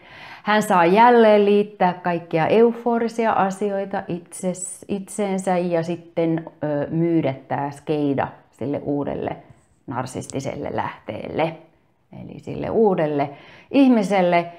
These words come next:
Ja hän on siis käynnistänyt niinku uuden rakkauspommitusprojektin siellä, eli ihan sen saman, mitä hän teki sulle ja mulle.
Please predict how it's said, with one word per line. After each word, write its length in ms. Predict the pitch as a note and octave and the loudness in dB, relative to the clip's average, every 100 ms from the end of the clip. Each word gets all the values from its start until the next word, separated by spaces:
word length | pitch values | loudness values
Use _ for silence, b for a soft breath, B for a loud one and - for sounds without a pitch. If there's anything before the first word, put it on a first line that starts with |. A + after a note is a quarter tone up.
| B B B | B B B
Ja 560 | - F3+ F3+ F#3 F3 F3 - | -4 0 4 8 6 6 0
hän 300 | B3+ D#4 C4+ - | 4 6 6 6
on 160 | D4+ | 6
siis 260 | D#4+ F4+ E4 | 6 2 2
käynnistänyt 720 | F4 E4 D4+ C#4 C#4 C4+ C4+ | 6 8 8 6 4 4 6
niinku 240 | C4 C4+ C#4 | 4 4 6
uuden 520 | C#4+ C4 A#3 A3+ F#3+ - | 8 6 6 2 -2 -4
rakkauspommitusprojektin 2000 | - B3+ B3+ - G#3 G3 G3 F#3 F3 E3 E3 - - D#3 - A#3 E4 E4 - D4 C4+ | 2 2 2 2 2 2 2 2 0 0 -2 -6 -6 -2 4 6 6 2 4 4 4
siellä, 500 | C#4 C#4 C4 C4 C4 | 4 4 6 6 6
eli 160 | C4+ - | 4 2
ihan 400 | F4 C#4+ C4 A#3 | 2 4 0 0
sen 240 | A3+ A3 | -2 -2
saman, 400 | G#3 A3 G#3 F#3+ | 0 0 2 0
mitä 320 | F3+ F3+ F3 | -2 -4 -4
hän 240 | E3+ E3 D#3+ | -4 -4 -4
teki 260 | D#3 D#3+ | -6 -6
sulle 380 | D#3+ D#3+ C#3+ C#3+ | -4 -4 -4 -4
ja 120 | C#3 | -4
mulle. 340 | C3+ - - | -4 -4 -8